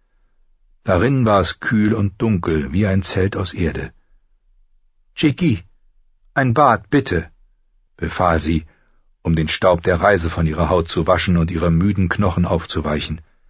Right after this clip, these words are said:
Es war angenehm zu wissen, dass sie eine Weile bleiben würden, dass sie am Morgen nicht wieder auf ihren Silbernen steigen musste.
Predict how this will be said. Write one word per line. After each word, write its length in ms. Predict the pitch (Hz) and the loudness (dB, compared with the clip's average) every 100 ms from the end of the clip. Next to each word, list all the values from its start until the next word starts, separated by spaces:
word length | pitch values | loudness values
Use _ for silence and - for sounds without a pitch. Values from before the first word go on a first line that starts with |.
| _ _ _ _ _ _ _ _ - | _ _ _ _ _ _ _ _ -4
Es 200 | - - | -2 0
war 120 | 135 | 0
angenehm 440 | 143 117 101 92 | 2 2 2 2
zu 200 | 85 82 | 0 -2
wissen, 460 | 101 104 101 90 85 _ _ _ _ _ _ | -2 0 2 2 0 _ _ _ _ _ _
dass 160 | - 78 | -10 -6
sie 100 | - | -2
eine 240 | 87 87 | 2 2
Weile 300 | 87 98 98 | 4 4 2
bleiben 440 | 87 101 107 95 85 | 2 2 2 2 2
würden, 400 | 92 87 90 85 - _ _ _ _ - | 2 2 0 -2 -10 _ _ _ _ -6
dass 140 | - | -2
sie 100 | 104 | 0
am 120 | 95 | 2
Morgen 360 | 92 107 104 101 | 2 2 2 2
nicht 280 | 117 - - | 0 -2 -2
wieder 200 | 95 90 | 0 0
auf 120 | 82 | 0
ihren 220 | 87 92 | 0 0
Silbernen 480 | 82 117 98 87 80 | 2 2 2 2 0
steigen 400 | - 90 80 85 | -2 -4 -2 0
musste. 440 | 82 82 90 82 | 0 -2 -4 -4